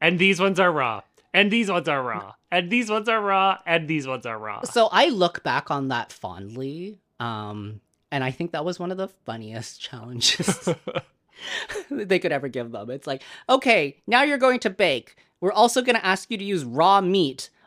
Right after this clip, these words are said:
Speaker 2: Also, we're not gonna eat stuff 'cause we don't want trichinosis," <laughs> or whatever. <laughs> It was amazing.
Speaker 1: Yeah, yeah.
Speaker 2: Yeah.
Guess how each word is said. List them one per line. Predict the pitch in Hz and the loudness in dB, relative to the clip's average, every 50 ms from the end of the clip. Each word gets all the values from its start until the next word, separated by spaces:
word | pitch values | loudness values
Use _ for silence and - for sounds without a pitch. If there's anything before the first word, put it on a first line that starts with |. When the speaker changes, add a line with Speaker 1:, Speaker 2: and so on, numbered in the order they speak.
| _ _ | _ _
Speaker 2:
Also, | - 254 277 311 - 220 208 | 6 6 6 6 4 2 2
we're | 196 185 208 | 2 2 4
not | 220 226 233 - | 4 4 4 4
gonna | 240 202 190 | 2 0 0
eat | - 220 233 240 | -2 -6 -6 -8
stuff | - - 151 123 135 139 | -6 -4 -2 -2 -2 -2
'cause | - 170 156 | -4 -6 -6
we | 156 180 202 | -4 -2 0
don't | 214 196 185 139 | 0 0 0 -2
want | 131 131 156 - | -4 -6 -4 -6
trichinosis," | - 175 170 214 208 233 240 240 - - 120 113 - - | -6 -4 -4 -2 -2 -2 -2 -2 -4 -8 -8 -8 -4 -4
<laughs> | 147 | -4
or | - - - | -2 2 2
whatever. | 190 170 165 - - 214 170 151 151 160 175 - - | 4 4 4 4 2 2 2 2 0 -2 -2 -2 0
<laughs> | - 262 220 - - - - - 370 285 - | 2 2 2 2 -2 -8 -20 -20 -18 -10 -4
It | 185 | -4
was | 180 170 170 | -2 -2 -2
amazing. | 160 147 135 117 120 131 120 120 110 104 107 120 | -4 -4 -4 -4 -6 -6 -6 -8 -10 -10 -8 -6
Speaker 1:
Yeah, | 139 135 113 - - _ _ | -4 -4 -6 -6 -10 _ _
yeah. | 135 131 127 | -6 -4 -4
Speaker 2:
Yeah. | 117 104 101 107 | -4 -4 -6 -10